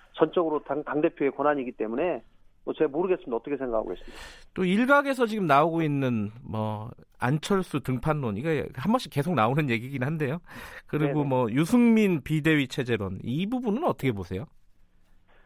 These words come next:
Speaker 1: 안 대표님은, 저는 지금 안 대표님을 자꾸 정치에 끌어들이는 것은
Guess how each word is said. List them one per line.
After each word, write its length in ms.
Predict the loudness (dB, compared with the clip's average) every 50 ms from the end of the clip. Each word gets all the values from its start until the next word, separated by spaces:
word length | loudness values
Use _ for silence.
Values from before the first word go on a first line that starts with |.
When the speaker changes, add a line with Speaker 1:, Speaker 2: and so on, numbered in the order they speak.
| _ -8 -2
Speaker 1:
안 180 | 2 4 4
대표님은, 800 | 4 4 2 2 -2 -2 -2 0 0 0 0 0 -2 -2 -4 -6 -6
저는 280 | -4 -2 -2 -2 -2 -4 -6 -10
지금 240 | -6 -2 -2 0 0
안 120 | 0 0 -2
대표님을 420 | -4 -4 -4 -4 -4 -4 -4 -6
자꾸 300 | -8 -12 -8 -6 -4 -4
정치에 320 | -4 -4 -8 -4 -2 -4 -4 -4 -8 _ -2
끌어들이는 480 | 0 0 0 0 -2 -2 -2 -2 -2
것은 460 | -2 -4 -4 -6 -6 -6 -6 -6 -8